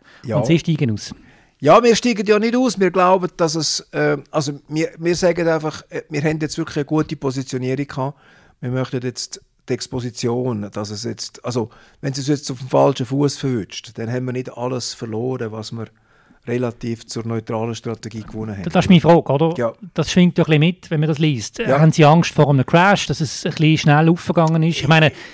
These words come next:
Speaker 2: also, also
Speaker 1: Wir stellen
Speaker 2: Nvidia,
Speaker 1: uns,
Speaker 2: oder? Und
Speaker 1: ja, ja,
Speaker 2: andere
Speaker 1: wir stellen
Speaker 2: sind
Speaker 1: uns
Speaker 2: fünfzig, sechzig Prozent
Speaker 1: Ja, ja, ja.
Speaker 2: in diesem
Speaker 1: Nein, es
Speaker 2: Jahr.
Speaker 1: ist nicht, es ist
Speaker 2: Wahnsinn.
Speaker 1: nicht, es ist,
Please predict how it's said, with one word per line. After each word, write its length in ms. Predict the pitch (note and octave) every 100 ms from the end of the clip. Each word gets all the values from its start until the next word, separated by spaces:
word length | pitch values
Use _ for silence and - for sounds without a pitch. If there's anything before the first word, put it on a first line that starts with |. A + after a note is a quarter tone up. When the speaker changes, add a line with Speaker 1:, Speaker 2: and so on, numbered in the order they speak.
| - _ _ _ -
Speaker 2:
also, 180 | E3 G3
also 100 | G#3
Speaker 1:
Wir 240 | G#3+ F#3
stellen 220 | F#3+ A3+ G3
Speaker 2:
Nvidia, 140 | F#3+
Speaker 1:
uns, 200 | A3+ G3+
Speaker 2:
oder? 240 | F#3+ A3+
Und 60 | A3
Speaker 1:
ja, 80 | F3
ja, 180 | G#3+ G#3
Speaker 2:
andere 160 | A3
Speaker 1:
wir 80 | G#3
stellen 280 | A3 G#3 G3+
Speaker 2:
sind 140 | G#3
Speaker 1:
uns 80 | B3
Speaker 2:
fünfzig, 380 | A#3 - - C#3+
sechzig 500 | G3 G#3 - - D#3
Prozent 280 | D#3 F#3+ F3+
Speaker 1:
Ja, 80 |
ja, 80 | G3+
ja. 100 | A3+ -
Speaker 2:
in 260 | D#3 D#3 -
diesem 100 | E3+
Speaker 1:
Nein, 140 | A#3
es 60 | -
Speaker 2:
Jahr. 100 | A#3+
Speaker 1:
ist 100 | F#3+
nicht, 160 | C3+
es 80 | D3+
ist 100 | D3
Speaker 2:
Wahnsinn. 240 | A3+ B3+
Speaker 1:
nicht, 200 | F#3+ G2+ -
es 160 | F3 G#3
ist, 160 | F3+